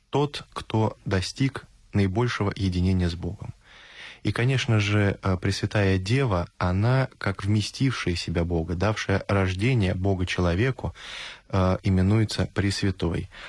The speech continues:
А Преснодевой она, э, зовётся именно потому, что она до Рождества была девой, в Рождестве девой осталась и по Рождестве осталась девой.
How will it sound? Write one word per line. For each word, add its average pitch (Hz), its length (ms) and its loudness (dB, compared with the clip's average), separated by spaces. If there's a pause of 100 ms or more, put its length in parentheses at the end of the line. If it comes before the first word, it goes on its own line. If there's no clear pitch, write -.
(160)
А 92 160 0
Преснодевой 104 840 0
она, 107 340 2
э, 90 320 2 (140)
зовётся 95 540 0
именно 92 340 2
потому, 101 540 2
что 87 520 -2 (200)
она 90 320 2
до 117 180 0
Рождества 117 640 0 (680)
была 104 340 4
девой, 98 400 0 (480)
в 95 60 0
Рождестве 95 580 0
девой 113 320 2
осталась 98 560 -4
и 107 180 2 (140)
по 123 320 0
Рождестве 87 640 -2
осталась 85 560 -2
девой. 120 400 0